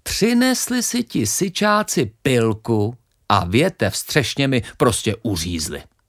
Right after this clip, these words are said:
Udělali tím škodu. Ta uříznutá větev už na přes rok přece nemohla rodit. A kolik větví jen tak olámali. Dubu nikdy nikdo nic nezlomil.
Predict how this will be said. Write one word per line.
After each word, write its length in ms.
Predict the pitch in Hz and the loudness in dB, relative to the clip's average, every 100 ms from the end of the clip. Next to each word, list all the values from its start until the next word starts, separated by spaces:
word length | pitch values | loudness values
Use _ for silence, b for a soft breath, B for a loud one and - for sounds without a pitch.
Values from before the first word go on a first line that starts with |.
| _ b b b b 180 | _ b b b b 0
Udělali 420 | 190 214 196 196 | 4 4 4 2
tím 180 | 202 190 | 0 0
škodu. 500 | - 208 196 110 101 _ B B | 0 -2 -2 -4 -10 _ B B
Ta 180 | 123 - | -2 0
uříznutá 760 | 220 220 226 190 233 - 185 135 | 0 2 2 4 2 4 2 2
větev 500 | 160 190 208 202 - | 0 0 -2 -2 -6
už 180 | 127 - | -6 -2
na 140 | 165 185 | 0 0
přes 280 | - 165 | 0 0
rok 180 | 165 135 | 0 -2
přece 340 | - 165 - 110 | 0 -2 0 0
nemohla 480 | 127 139 117 120 | 2 2 2 2
rodit. 440 | 107 107 101 85 - _ _ b b b | 0 -2 -8 -14 -18 _ _ b b b
A 100 | 127 | -2
kolik 440 | - 196 214 202 | 2 2 4 2
větví 920 | 147 156 185 226 - 185 208 208 190 139 | 0 2 2 2 -2 -2 0 2 2 2
jen 320 | 202 220 196 - | 2 2 0 0
tak 220 | 180 165 - - | -2 -2 -8 -2
olámali. 840 | 135 151 139 131 120 120 113 107 - _ _ _ _ _ _ _ _ - | 2 4 4 2 0 -4 -8 -14 -20 _ _ _ _ _ _ _ _ -6
Dubu 540 | 107 254 214 139 95 - _ | 0 2 2 0 -2 -6 _
nikdy 500 | 117 185 220 185 208 | 2 4 4 2 2
nikdo 320 | 180 170 160 | 2 2 0
nic 280 | 151 143 - | 0 -2 -4
nezlomil. 640 | 107 101 104 50 - - | -6 -6 -6 -8 -14 -20